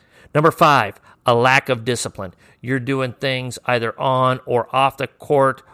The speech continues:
or both that is hurting the team, hurting the program,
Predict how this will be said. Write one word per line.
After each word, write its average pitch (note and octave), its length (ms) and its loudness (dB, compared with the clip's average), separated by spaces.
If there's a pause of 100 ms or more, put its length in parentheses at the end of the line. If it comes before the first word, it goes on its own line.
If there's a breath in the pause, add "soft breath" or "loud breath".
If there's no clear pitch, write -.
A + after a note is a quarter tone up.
(140 soft breath)
or C#3+ 220 4
both C3 640 -2 (260 soft breath)
that C3 560 0
is B2+ 500 -2 (340 soft breath)
hurting F3 380 0
the D3+ 60 -8
team, C#3+ 360 -6
hurting F3 320 -2
the D#3+ 60 -4
program, C3+ 640 0